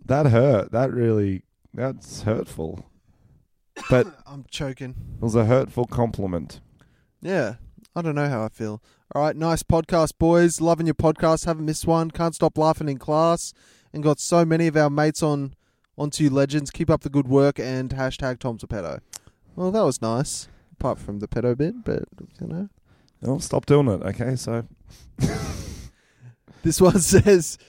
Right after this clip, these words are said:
Speaker 2: "Gentlemen, Michael Jackson did sexually abuse children, but not as many children as Tom." Mm.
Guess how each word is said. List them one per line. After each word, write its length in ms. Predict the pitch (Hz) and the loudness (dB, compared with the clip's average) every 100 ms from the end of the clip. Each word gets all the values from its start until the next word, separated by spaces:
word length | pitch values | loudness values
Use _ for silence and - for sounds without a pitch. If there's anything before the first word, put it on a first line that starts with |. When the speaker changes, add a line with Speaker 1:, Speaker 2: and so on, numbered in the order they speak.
| _ _ | _ _
Speaker 2:
"Gentlemen, 560 | - 160 156 175 175 175 | 2 4 6 6 6 6
Michael 420 | 165 160 - 156 | 4 4 4 2
Jackson 580 | 156 151 - 160 143 123 | 2 0 0 -4 -4 -2
did 240 | 151 156 | 0 0
sexually 560 | - 156 143 - 143 135 | -2 -2 -2 -4 0 0
abuse 380 | 123 131 131 - | 0 2 2 0
children, 500 | - 143 156 165 160 | 0 0 0 -2 0
but 160 | 143 | 0
not 200 | 127 131 | 2 2
as 120 | 131 | 0
many 300 | 123 127 127 | -2 -2 -2
children 440 | 123 - 123 123 120 | -2 -2 -2 -2 -4
as 120 | 117 | -6
Tom." 360 | - 104 - 120 _ - _ _ | -8 -14 -14 -20 _ -20 _ _
Mm. 280 | 123 101 | -8 -8